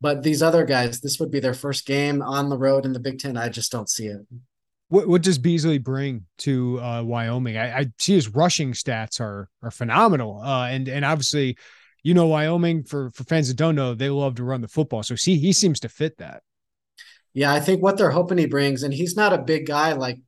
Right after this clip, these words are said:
Speaker 1: they've typically had. Both quarterbacks last year were big.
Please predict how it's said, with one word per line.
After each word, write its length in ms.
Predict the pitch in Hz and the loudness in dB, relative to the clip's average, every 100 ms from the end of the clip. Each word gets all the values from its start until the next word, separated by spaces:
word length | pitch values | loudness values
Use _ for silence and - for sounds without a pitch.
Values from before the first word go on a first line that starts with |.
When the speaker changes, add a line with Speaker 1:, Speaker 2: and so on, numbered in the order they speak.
| _ 123 | _ -10
Speaker 1:
they've 240 | 127 127 | -10 -6
typically 480 | 151 147 160 120 113 | -6 -4 -4 -4 -2
had. 420 | 127 135 120 104 | -2 -2 -2 0
Both 240 | 131 131 | 0 0
quarterbacks 400 | 147 131 123 123 | -2 -2 -2 -4
last 320 | 123 127 123 143 | -4 -4 -4 -6
year 100 | 131 | -4
were 120 | 131 | -2
big. 420 | 135 131 131 | 2 2 2